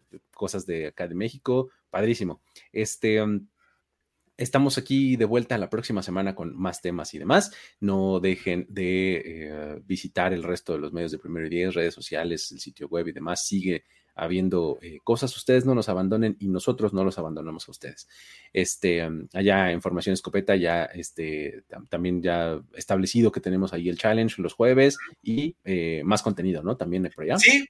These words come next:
Speaker 2: andamos generando algunos, este, contenidos ahí, este, de, de off-season, pues así, a-, igual que acá, este, en Primero y Diez andamos generando contenidos de, de pretemporada.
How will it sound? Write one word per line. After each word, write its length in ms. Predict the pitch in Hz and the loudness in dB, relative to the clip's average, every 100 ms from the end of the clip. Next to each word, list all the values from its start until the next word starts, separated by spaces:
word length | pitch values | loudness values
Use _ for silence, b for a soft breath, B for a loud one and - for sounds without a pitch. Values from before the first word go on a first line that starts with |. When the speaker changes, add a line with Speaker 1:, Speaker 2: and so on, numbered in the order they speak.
| _ | _
Speaker 2:
andamos 320 | - 180 202 | -2 0 0
generando 340 | 175 160 170 170 | 2 6 6 6
algunos, 280 | 160 165 147 | 4 2 0
este, 180 | 135 | -2
contenidos 560 | 131 113 120 131 135 131 | 0 0 2 4 4 4
ahí, 220 | 113 123 | 4 4
este, 540 | 113 - 95 87 82 _ b b b b - | 2 2 2 2 -4 _ b b b b 4
de, 200 | 110 120 | 6 8
de 120 | 123 | 8
off-season, 520 | 123 147 139 170 170 | 8 6 6 4 -2
pues 160 | - - | -10 -10
así, 220 | - 117 | -4 0
a-, 120 | 113 120 | 0 2
igual 220 | 113 120 | 6 8
que 80 | 117 | 6
acá, 200 | - 113 | 8 8
este, 380 | 110 - 101 92 | 8 4 0 0
en 80 | 92 | -2
Primero 240 | 107 113 | 0 2
y 60 | 104 | 4
Diez 240 | 110 107 | 4 2
andamos 280 | 101 104 95 | -4 -6 -6
generando 360 | 98 98 104 | -4 -2 -2
contenidos 420 | 101 87 101 104 92 | -4 -4 -2 -2 0
de, 240 | 82 - _ _ _ _ - | -2 -4 _ _ _ _ -4
de 80 | 107 | -2
pretemporada. 720 | 104 123 117 139 147 170 | 2 2 6 10 12 10